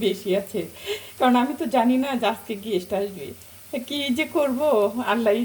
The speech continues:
জানে সেটা। মাংস, মাংস কম, ওভাবেই চালিয়ে নিব। আচ্ছা,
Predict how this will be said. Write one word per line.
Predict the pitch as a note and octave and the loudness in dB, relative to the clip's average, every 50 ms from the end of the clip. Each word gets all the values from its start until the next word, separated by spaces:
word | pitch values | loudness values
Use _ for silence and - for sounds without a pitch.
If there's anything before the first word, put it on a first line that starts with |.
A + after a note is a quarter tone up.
| F#3 G#3 | 2 2
জানে | G3 F3 E3+ F#3 F3+ | 0 0 -2 -4 -6
সেটা। | - F#3+ F#3 - - - - - - - G#3+ G#3 | -8 -10 -10 -12 -14 -16 -16 -20 -16 -6 -2 -2
মাংস, | G#3+ G#3+ A3 F#3+ - A#3 G#3 | 0 0 -2 -4 -4 -4 -4
মাংস | G#3 A3+ A#3 - B3 B3 A#3+ A#3 | -4 -4 -6 -6 -8 -6 -2 0
কম, | G3 D#3+ E3 E3 F3 - - - - - - - - - - - - - - - - - - - - - - - - - | 0 0 0 -4 -8 -12 -16 -18 -18 -18 -18 -20 -20 -20 -18 -18 -20 -18 -20 -20 -20 -20 -20 -16 -12 -12 -12 -8 -2 0
ওভাবেই | A#3 B3+ C#4 D#4 D4+ E4+ F4 E4 - - - - - | 2 2 4 4 4 4 4 2 0 -4 -10 -8 -4
চালিয়ে | C4 A#3 A3+ A#3+ A#3 B3 A3+ | -2 -2 0 0 0 0 0
নিব। | F#3+ D3+ C#3+ - - E3+ - - - - - - - - - - - - - A3 | -2 -4 -6 -10 -12 -12 -14 -18 -20 -20 -20 -20 -20 -20 -20 -20 -20 -14 -12 -12
আচ্ছা, | A#3 - - A3 | -12 -10 -10 -10